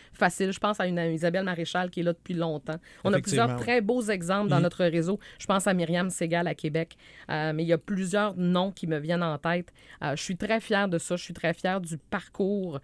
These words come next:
Speaker 1: euh, parcouru depuis, euh, depuis des années.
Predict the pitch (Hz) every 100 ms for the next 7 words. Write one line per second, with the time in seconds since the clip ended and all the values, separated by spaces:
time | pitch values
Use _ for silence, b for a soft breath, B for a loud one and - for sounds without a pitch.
0 | B B B 156 151 147 143 143 143 139
1 | 139 - _ - - - 185 - - 175
2 | 196 - - 175 190 185 160 156 - 156
3 | 165 175 175 143 165